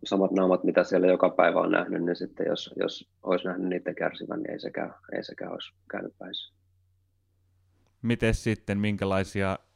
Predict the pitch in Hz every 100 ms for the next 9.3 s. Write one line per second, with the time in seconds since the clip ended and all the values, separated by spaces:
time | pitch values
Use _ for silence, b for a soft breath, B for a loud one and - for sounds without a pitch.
0 | - 104 98 98 90 82 95 92 92 101
1 | 95 98 104 101 92 90 107 101 - -
2 | 104 98 - 98 92 90 - 101 95 87
3 | 87 90 85 90 - 87 - 87 _ _
4 | _ - - _ 95 90 90 92 80 92
5 | 90 90 _ _ 101 101 - 87 - 98
6 | 92 90 85 85 82 87 85 85 - 87
7 | - 87 87 90 101 98 92 92 92 90
8 | 87 90 85 85 87 85 85 - - 95
9 | 87 82 85